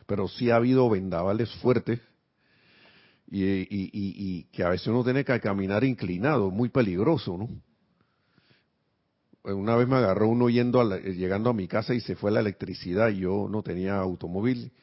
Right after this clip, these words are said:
y yo sentía que yo tenía que caminar un poco inclinado porque la brisa era muy fu-, la, la, la, el viento era muy fuerte y yo nada más decía y que ojalá no me pegue una rama aquí, un palo, un, un,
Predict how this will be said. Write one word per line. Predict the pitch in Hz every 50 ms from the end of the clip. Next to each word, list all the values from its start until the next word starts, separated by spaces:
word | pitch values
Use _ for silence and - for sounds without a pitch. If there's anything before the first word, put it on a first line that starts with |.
| _ _ _ _ _ -
y | - 92
yo | 92 95 98
sentía | - 120 113 104 - 117 117 123
que | 117 123
yo | 107 101
tenía | 87 113 107 117
que | 120 117
caminar | - 104 95 90 87 90 98 107
un | 104
poco | 92 113 110 123
inclinado | 123 113 113 95 90 98 110 131 139
porque | 135 117 101 - -
la | 85 85 82
brisa | 82 90 98 - 113
era | 110 120 127
muy | 131 139 135 113
fu-, | - - -
la, | 95 90 85
la, | 82 82 85 82
la, | 80 85 87 87 87 85 82 82 82
el | 90 92 82
viento | 82 98 98 110 - 123
era | 123 120
muy | 117 120 123 110
fuerte | - - 135 135 127 - 143 143 139 - _ _ _ _ _ - - - - _ _ _ -
y | - 92
yo | 101 104
nada | 104 107 107
más | 117 117 117
decía | 117 113 - 127 127 127 123
y | 120 113 104 101 - - - - - - 98
que | - - 98 101 92
ojalá | 82 - 95 90 92 101
no | 101 110
me | 113 113 110
pegue | - - 120 117 110 113 117
una | 117 120 120 117 117 113 104
rama | 98 98 101 104 113 113 113 110 104
aquí, | 101 - - 113 113
un | 110 110 107
palo, | - - 101 107 110 110 113 104
un, | 98 95 95 95 98 98 - - _ _ _ _ _ _ _ -
un, | - 104 104 107 107 101